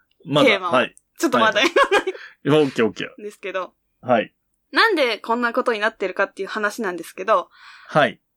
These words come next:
Speaker 2: この間、えっと、先月の終わりに、るろうに剣心のミュージカルが無事終わりまして。
Speaker 1: うん。うん。
Speaker 2: それの次の週、えっと、収録から言った明日なんですけど。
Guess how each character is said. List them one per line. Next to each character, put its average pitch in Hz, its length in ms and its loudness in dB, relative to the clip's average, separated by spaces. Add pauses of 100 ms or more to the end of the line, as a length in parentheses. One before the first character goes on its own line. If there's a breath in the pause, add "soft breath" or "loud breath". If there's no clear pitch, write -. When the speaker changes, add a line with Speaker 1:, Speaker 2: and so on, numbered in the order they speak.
(100)
Speaker 2:
こ 247 120 -10
の 262 120 -2
間、 311 280 0
え 240 80 -2
っ 233 40 -4
と、 220 100 -6
先 320 300 0
月 190 360 -6
の 190 220 -4
終 214 120 4
わ 220 60 -2
り 233 120 -10
に、 262 340 0
る 226 120 0
ろ 240 140 0
う 233 60 -2
に 226 160 -4
剣 214 280 -6
心 185 260 -10
の 185 80 -12
ミ 214 100 -4
ュ 208 60 0
ー - 20 0
ジ 185 160 -8
カ 185 120 -2
ル 185 80 -6
が 180 100 -6
無 185 160 -16
事 202 140 -8
終 202 140 -4
わ 240 140 2
り 262 120 -12
ま 277 140 -4
し - 120 -16
て。 294 360 -2 (260 loud breath)
Speaker 1:
う 180 40 -8
ん。 - 20 -4
う 143 100 -2
ん。 98 140 -8 (800)
Speaker 2:
そ - 400 -8
れ 339 120 2
の 370 140 2
次 349 300 -2 (100)
の 285 120 2
週、 196 560 -6
え 220 60 -6
っ 208 40 -4
と、 208 100 -4
収 - 180 0 (300)
録 403 120 -2
か 392 120 0
ら 349 80 -2
言 330 120 -4
っ - 20 -12
た - 240 -4
明 - 60 0 (400)
日 370 40 4
な 269 60 2
ん 214 80 -12
で 202 100 -14
す - 140 -20
け 185 140 -12
ど。 185 320 -2